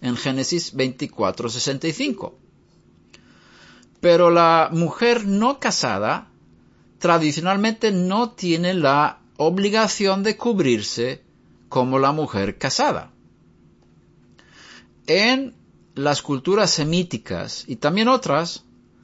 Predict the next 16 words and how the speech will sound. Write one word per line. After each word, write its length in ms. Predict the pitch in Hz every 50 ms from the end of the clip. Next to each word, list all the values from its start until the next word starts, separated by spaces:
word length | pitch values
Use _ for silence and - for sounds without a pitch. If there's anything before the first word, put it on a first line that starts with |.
| - _ _ _ _ _ _ _ - - - - _
la 580 | - 131 139 151 160 160 156 156 151 - - - _ _ _ _ _ _ _ _
señal 640 | - - - 170 156 156 160 180 202 220 233 226
tradicional 1000 | - 233 220 196 185 170 151 139 - 139 131 127 139 139 135 120 104 - - - _ _ _ _ _ _ _ -
de 260 | 117 123 127 117 -
que 140 | - 123 127
una 240 | 160 196 202 202
mujer 600 | 185 170 156 - - - 160 151 131 110 - - -
estuviese 600 | - 117 - - 123 120 135 143 135 - 135 117
casada 920 | - - 120 104 - - 123 107 95 90 90 101 107 135 185 226 240 247 - _ _ _ _ _ _ _ _ _ _ _
fue 340 | - - - 185 208 214 208
que 140 | - 208
llevaba 420 | 190 180 175 160 190 214 226 233 240
algún 760 | 214 - - 190 202 214 220 208 202 208 240 262 269 254 240
tipo 680 | - - - 254 269 262 - - 196 165 147 127 - -
de 460 | 113 117 123 131 127 127 127 123 120
señal, 720 | - - - 147 139 139 143 151 160 151 127 110 92 - -